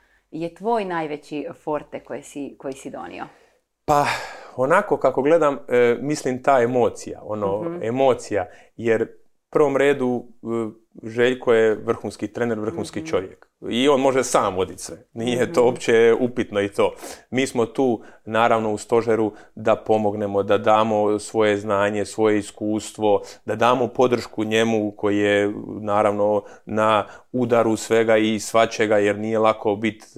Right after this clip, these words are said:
Speaker 2: trener najvećeg hrvatskog kluba. Tako da, e, s druge strane imamo igrače koji su vrhunski profesionalci. Ja kad sam dolazio, znao sam da su oni top, top,
Speaker 1: Mm.
Speaker 2: ali da su toliko odgovorni, da su toliko disciplinirani, da toliko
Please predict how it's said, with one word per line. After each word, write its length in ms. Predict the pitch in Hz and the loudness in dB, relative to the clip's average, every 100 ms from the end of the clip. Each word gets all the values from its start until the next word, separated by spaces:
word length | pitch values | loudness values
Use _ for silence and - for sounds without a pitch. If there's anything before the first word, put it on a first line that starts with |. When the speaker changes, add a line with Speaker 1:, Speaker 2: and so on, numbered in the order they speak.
| 101 - | -12 -8
Speaker 2:
trener 340 | - 104 107 95 95 - - - - | -2 -2 -2 -4 -10 -20 -20 -20 -18
najvećeg 600 | 98 110 104 107 101 - | -14 -6 -2 -2 -2 -2
hrvatskog 460 | 117 110 - 101 | 0 0 -2 -8
kluba. 440 | - 135 123 104 92 - - - - | -2 0 2 0 -6 -12 -20 -20 -2
Tako 300 | 131 143 143 | 0 2 2
da, 240 | 131 113 - - - | 4 2 -2 -18 -4
e, 320 | 117 113 110 - | 2 2 2 -2
s 100 | - | -6
druge 200 | 123 131 | -2 0
strane 280 | 123 131 131 | 2 2 2
imamo 180 | 127 120 | 2 0
igrače 400 | 113 120 127 117 | 2 2 0 -2
koji 160 | - | -6
su 180 | 107 107 | -8 -8
vrhunski 520 | 101 113 - 95 - | -2 -2 -2 -16 -18
profesionalci. 840 | - - - - - - - - - - | -16 -16 -14 -16 -16 -18 -20 -20 -14 0
Ja 160 | 110 | 0
kad 180 | 104 104 | 2 -2
sam 140 | 104 | -4
dolazio, 400 | 104 127 127 113 | 0 2 2 0
znao 260 | 107 113 92 | -2 0 -2
sam 180 | - 92 | -4 -12
da 80 | 90 | -12
su 160 | - | -8
oni 240 | 95 90 85 _ - | -10 -10 -18 _ -6
top, 220 | 101 - | -6 -6
top, 360 | _ - 254 202 | _ 0 0 0
Speaker 1:
Mm. 400 | 202 180 165 170 | -10 -10 -10 -2
Speaker 2:
ali 260 | 170 117 113 | 2 4 4
da 120 | 110 | 2
su 180 | - 107 | 0 -8
toliko 580 | - 147 151 - - 117 | 2 2 2 0 -2 0
odgovorni, 600 | - 123 110 95 95 90 | 2 0 0 -6 -8 -10
da 100 | 95 | -12
su 160 | - | -10
toliko 420 | - 139 143 - | -2 0 0 -2
disciplinirani, 880 | 113 113 - - 113 120 110 95 98 | -4 -6 -8 -6 -2 0 0 -2 -6
da 140 | 95 95 | -6 -4
toliko 640 | - 151 151 - 127 104 | 2 2 2 0 -2 -2